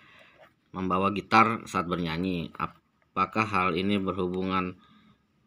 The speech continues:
bahwa musisi ini akan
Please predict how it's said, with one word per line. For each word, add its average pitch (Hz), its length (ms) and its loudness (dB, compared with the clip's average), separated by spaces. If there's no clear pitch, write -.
bahwa 95 320 0
musisi 98 480 -2
ini 104 240 2
akan 95 560 -2